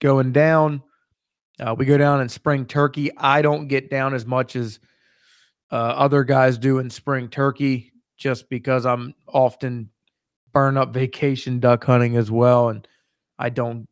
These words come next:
normally get much time to do spring turkey hunting, but, um, I like to go to, I, I think I did get down for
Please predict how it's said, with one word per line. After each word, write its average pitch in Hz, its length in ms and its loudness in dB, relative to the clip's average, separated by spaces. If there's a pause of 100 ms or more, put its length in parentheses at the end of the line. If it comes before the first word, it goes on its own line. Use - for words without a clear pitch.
(160)
normally 123 380 -2
get 117 180 -6
much 123 300 -4
time 110 300 -4
to 110 80 -2
do 107 240 -4
spring 110 500 -4
turkey 113 380 -4
hunting, 113 420 0
but, 117 260 0 (760)
um, - 420 -2 (1120)
I 185 60 4
like 190 180 4
to 170 80 2
go 165 160 6
to, 160 100 6
I, 156 280 4
I 170 100 4
think 170 160 0
I 156 80 4
did 139 220 0
get 131 160 -2
down 131 260 -4
for 120 640 -4